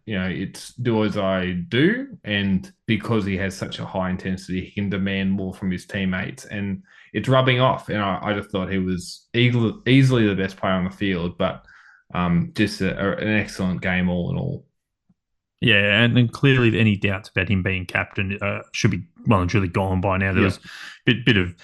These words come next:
Speaker 2: bit of a, "Oh, is he the right guy?" But he clearly does lead by example. The other thing I really love about, about Zach's leadership is, um, and, and just watch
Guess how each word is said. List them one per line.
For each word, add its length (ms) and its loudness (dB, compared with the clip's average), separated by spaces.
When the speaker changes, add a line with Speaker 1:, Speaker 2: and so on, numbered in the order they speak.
Speaker 2:
bit 120 6
of 100 4
a, 120 6
"Oh, 240 6
is 280 4
he 100 4
the 80 2
right 180 -2
guy?" 140 -4
But 80 2
he 80 4
clearly 420 6
does 300 0
lead 220 -2
by 140 0
example. 360 -2
The 100 4
other 80 6
thing 140 0
I 60 0
really 260 2
love 220 -4
about, 300 -6
about 160 -4
Zach's 360 -4
leadership 460 0
is, 280 0
um, 180 4
and, 140 4
and 140 4
just 120 2
watch 220 2